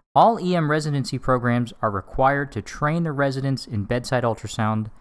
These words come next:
a tool with an enormous impact on the rapid evaluation of E D patients, ultimately resulting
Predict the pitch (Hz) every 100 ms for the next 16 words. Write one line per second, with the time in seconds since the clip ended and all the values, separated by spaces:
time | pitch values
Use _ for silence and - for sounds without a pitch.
0 | _ 98 - - 151 147 139 123 117 110
1 | 104 - 139 151 160 147 143 135 135 123
2 | - 98 85 - - 107 101 92 113 123
3 | 143 120 123 120 117 113 117 104 - 127
4 | 123 - 113 107 110 104 - - _ 117
5 | 135 147 139 127 123 113 110 110 113 110